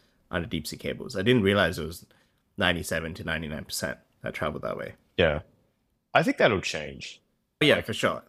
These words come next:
Speaker 1: Yeah, it definitely will change. I think it was a hundred percent, and then it's, like, slowly starting to,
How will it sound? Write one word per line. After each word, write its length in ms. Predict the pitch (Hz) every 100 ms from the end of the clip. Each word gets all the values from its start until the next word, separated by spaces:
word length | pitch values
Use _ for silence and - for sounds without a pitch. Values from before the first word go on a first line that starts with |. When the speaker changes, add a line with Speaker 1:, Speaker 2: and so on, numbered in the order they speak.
| _
Speaker 1:
Yeah, 260 | 123 110 90
it 200 | 143 143
definitely 340 | 131 160 151 104
will 140 | 98
change. 340 | - 95 - -
I 80 |
think 160 | 110 147
it 80 | 123
was 180 | 117 120
a 80 |
hundred 300 | 110 107 104
percent, 340 | 98 95 92 -
and 100 | 98
then 140 | 92 87
it's, 160 | -
like, 140 | 87 -
slowly 380 | - 98 -
starting 360 | 101 92 95 95
to, 220 | 98 92